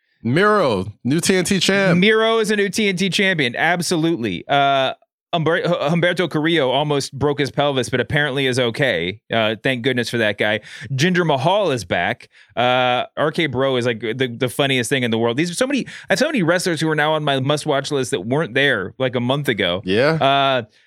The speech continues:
Speaker 2: uh, Jon Moxley, who we're actually gonna mention, uh, wrestled and defeated Yuji Nagata. G-, amazing stuff.
Speaker 1: Great match. He came out to Wild Thing also, which is dope.
Speaker 2: I,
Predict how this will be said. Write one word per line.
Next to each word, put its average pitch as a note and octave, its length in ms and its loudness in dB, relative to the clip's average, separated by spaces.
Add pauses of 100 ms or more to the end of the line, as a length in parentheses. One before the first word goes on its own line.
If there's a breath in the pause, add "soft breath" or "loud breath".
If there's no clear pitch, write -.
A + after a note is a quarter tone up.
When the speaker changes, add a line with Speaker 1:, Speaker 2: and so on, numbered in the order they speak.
(200 soft breath)
Speaker 2:
uh, B2+ 360 2
Jon E3 340 0
Moxley, D#3 420 0
who C#3 80 0
we're C#3 80 0
actually C3 240 -2
gonna A#2 140 0
mention, C#3+ 640 -2
uh, A#2+ 260 2
wrestled C3+ 380 0
and B2 100 -2
defeated C3+ 380 -2
Yuji B2 260 -2
Nagata. A#2 480 0
G-, G2+ 140 -2
amazing B2 560 0
stuff. G#2+ 260 2
Speaker 1:
Great A#2+ 160 4
match. A2+ 380 2
He D3+ 100 0
came G3 180 2
out F3 100 0
to F3+ 60 2
Wild E3+ 380 0
Thing F#3+ 260 -2
also, G3 520 -2
which F#3 180 -4
is E3 140 -2
dope. E3 260 0
Speaker 2:
I, A2 240 -2